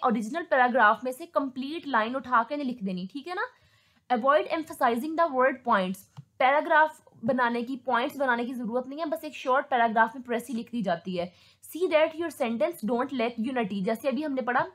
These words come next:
यूनिटी होनी चाहिए, कोहेरेंस, ठीक है? हमारे जो सेंटेंस है वो आपस में मैच करने चाहिए, एकदम से आइडिया कंप्लीटली चेंज नहीं हो जाना चाहिए।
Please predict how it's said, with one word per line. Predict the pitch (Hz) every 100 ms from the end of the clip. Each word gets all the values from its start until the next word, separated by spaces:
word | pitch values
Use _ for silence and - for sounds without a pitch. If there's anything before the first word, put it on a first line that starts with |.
| _ 220
यूनिटी | 254 269 277 311
होनी | 269 262
चाहिए, | 269 262 339 _
कोहेरेंस, | 277 233 220 214 196 - -
ठीक | 277
है? | 508 - _ - -
हमारे | 262 240 226
जो | 233
सेंटेंस | 269 233 220 277 302
है | 403
वो | 359
आपस | - 214 262 262
में | 330
मैच | 285 208 269 -
करने | 302 269
चाहिए, | 277 277 285
एकदम | 359 294 226 233 247
से | 320
आइडिया | 285 214 220 302
कंप्लीटली | 302 269 262 262 254 294
चेंज | 277 254 269
नहीं | 320
हो | 262
जाना | 202 180
चाहिए। | 190 190 180 175